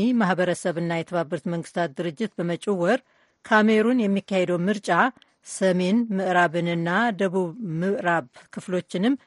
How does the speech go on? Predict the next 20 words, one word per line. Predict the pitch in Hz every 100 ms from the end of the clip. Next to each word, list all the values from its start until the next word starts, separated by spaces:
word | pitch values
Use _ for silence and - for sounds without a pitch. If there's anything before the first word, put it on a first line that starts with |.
| _
እንዲያካትት | 202 196 190 170 - 165 - 247 - _
ጥሪ | - 190 180 175 151
ባያደርግም | 131 165 170 208 160 214 254 - _ _ _ -
በክልሎቹ | 208 202 220 226 214 208 -
የሚንቀሳቀሱት | 254 202 208 208 185 170 156 180
ተገንጣይ | - 170 170 180 165
የሚባሉት | 165 160 143 165 156 156
አማጽያን | 185 190 160 160 - 226 262 - _ _ -
ጥሪውን | 254 226 233 208 247 -
ችላ | 240 190 160
ብለዋል። | 156 160 160 - _ _ _ _ -
ተዋጊዎቹ | 175 170 175 180 170 226 262 220
በምርጫ | 170 180 180 196 - 180
ሰራተኞች | - 165 165 160 170 175 -
ላይ | 202 226
ጥቃት | - 190 175 160
ሲከፍቱና | 175 170 156 - 170 233 262 _ _ _
የምርጫ | 190 202 202 196 - 208 247 - _
ቁሶችን | - 214 - 196 175 - 175 156
ሲያወድሙ | - 170 165 160 -